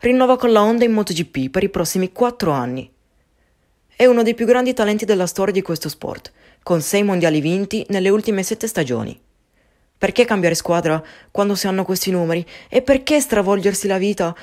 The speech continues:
rivoluzionando tutto? Lo spagnolo, per ora, preferisce rimanere con la casa giapponese, quella che, ormai, si potrebbe definire casa sua.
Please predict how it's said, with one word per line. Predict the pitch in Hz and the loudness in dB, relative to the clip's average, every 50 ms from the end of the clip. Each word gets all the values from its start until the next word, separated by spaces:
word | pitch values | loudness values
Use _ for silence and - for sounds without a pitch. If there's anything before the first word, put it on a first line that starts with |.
| - - - - | -20 -20 -12 -2
rivoluzionando | - 220 214 202 214 214 214 - 220 208 202 208 202 | 0 2 4 4 4 2 2 0 -2 0 0 -2 -2
tutto? | 202 208 214 208 - - 233 233 233 - _ _ _ _ _ _ _ _ _ _ _ _ _ | -2 -2 -4 -4 -2 -2 -4 -4 -4 -10 _ _ _ _ _ _ _ _ _ _ _ _ _
Lo | - - | -8 -8
spagnolo, | 147 - - 151 143 143 147 143 135 131 113 - _ _ _ _ _ | -8 -4 -6 -6 -4 -4 -4 -4 -4 -4 -6 -8 _ _ _ _ _
per | - 175 170 | -4 -2 0
ora, | 170 180 196 190 226 - _ _ _ _ _ - | 2 2 0 0 -4 -8 _ _ _ _ _ 0
preferisce | - 247 240 - 240 202 196 185 - 208 | 0 0 2 2 2 2 2 0 0 -2
rimanere | 202 208 208 208 208 214 226 233 240 240 - _ | -2 -2 -2 -2 0 0 0 0 -2 -4 -6 _
con | - - 214 202 | -8 -4 -2 -2
la | 196 | 0
casa | 190 208 220 202 220 | 0 -2 0 0 0
giapponese, | 185 190 - - 151 127 90 78 - - - - _ _ _ _ _ _ _ - | -2 -2 -4 -2 -6 -6 -6 -6 -10 -12 -14 -20 _ _ _ _ _ _ _ -6
quella | - 165 151 143 143 | -2 0 0 0 -2
che, | - 147 135 123 - - _ - _ - | -2 -2 -2 -2 -4 -6 _ -20 _ -6
ormai, | - 165 160 147 139 135 135 127 - _ _ _ _ _ | -4 -4 -2 0 0 -2 -2 -4 -6 _ _ _ _ _
si | _ - - 226 | _ -6 -6 0
potrebbe | 226 240 240 233 - 165 160 170 | 0 0 2 2 0 2 2 2
definire | 185 185 - 214 202 214 226 233 240 - - - | 0 0 -2 0 0 2 2 0 0 -4 -6 -4
casa | - 175 - 139 | -4 -4 -4 -4
sua. | - - - 104 110 - - | -6 -6 -6 -6 -8 -8 -10